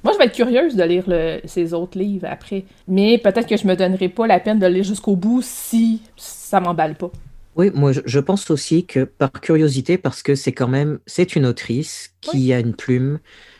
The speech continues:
Speaker 2: Euh, c'est, elle n'est pas arrivée par hasard à écrire un roman. On voit qu'il y a vraiment un projet littéraire derrière. Par curiosité,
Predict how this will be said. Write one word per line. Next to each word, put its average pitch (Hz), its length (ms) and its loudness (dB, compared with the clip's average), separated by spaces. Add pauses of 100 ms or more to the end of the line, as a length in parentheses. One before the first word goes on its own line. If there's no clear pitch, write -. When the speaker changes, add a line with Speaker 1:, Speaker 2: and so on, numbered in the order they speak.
(160)
Speaker 2:
Euh, 107 920 -2
c'est, - 220 -10
elle 139 120 2
n'est 131 60 4
pas 165 140 4
arrivée 147 340 6
par 135 220 -2
hasard 131 240 2
à 135 60 2
écrire 131 280 0
un 131 100 2
roman. 120 320 -2
On 131 180 -2
voit 123 260 0
qu'il - 120 -4
y - 20 2
a 107 40 0
vraiment 117 260 -2
un 123 40 -2
projet 139 460 -2
littéraire 127 380 -2
derrière. 110 380 -6 (520)
Par - 160 -4
curiosité, 156 680 0